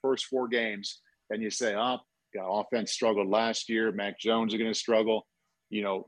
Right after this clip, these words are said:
we'll check back in later." Well, now all of a sudden they've won three of the last four.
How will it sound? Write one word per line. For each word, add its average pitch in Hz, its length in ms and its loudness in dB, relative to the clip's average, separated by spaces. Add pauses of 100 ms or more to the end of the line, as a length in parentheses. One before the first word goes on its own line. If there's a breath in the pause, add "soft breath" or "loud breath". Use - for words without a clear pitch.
we'll 117 120 4
check 127 320 4
back 113 240 4
in 113 140 4
later." 104 440 2 (380)
Well, 117 120 -4
now 156 220 4
all 147 140 6
of 131 80 2
a 131 60 0
sudden 123 260 0
they've 120 160 0
won 123 220 -2
three 117 200 0
of 104 60 2
the 101 60 2
last 95 320 -4
four. 92 340 -2